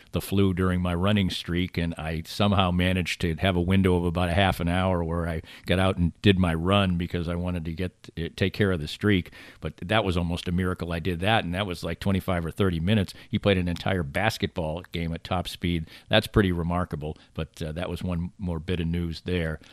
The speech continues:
But in the end, I think we got what we expected, and we saw the last shot and, and all that.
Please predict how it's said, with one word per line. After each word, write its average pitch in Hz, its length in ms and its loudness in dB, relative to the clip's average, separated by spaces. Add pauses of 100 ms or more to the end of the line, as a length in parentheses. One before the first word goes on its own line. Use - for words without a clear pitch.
(200)
But 98 260 6 (380)
in 127 140 8
the 123 160 10
end, 120 360 8 (220)
I 82 60 -4
think 101 200 4
we 98 80 4
got 101 200 6
what 101 180 0
we 92 140 -2
expected, 104 600 0
and 95 140 2
we 82 80 -4
saw 92 220 0
the 85 80 -2
last 92 260 -2
shot 95 500 0
and, 85 280 -6 (120)
and 92 120 -2
all 92 160 0
that. 92 340 0